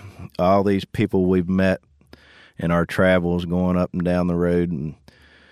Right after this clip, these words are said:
all these people in Nashville and all these artists we tour with and all the fans, and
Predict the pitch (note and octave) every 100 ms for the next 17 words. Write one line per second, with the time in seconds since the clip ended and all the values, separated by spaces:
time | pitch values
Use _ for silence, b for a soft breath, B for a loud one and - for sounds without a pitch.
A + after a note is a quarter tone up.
0 | B B B B B - G#2 G#2 G2+ -
1 | G#2 G2 G2+ G2 F#2+ F#2+ F#2 - F#2 F#2+
2 | F#2 F#2 G2+ G2+ F#2+ - G2+ G2+ G2 F#2
3 | F#2 F#2 - G2 G2 F#2+ F#2+ F#2+ F2+ E2+
4 | G2 G#2 G2 F#2 G2 G2 F#2+ F#2 F2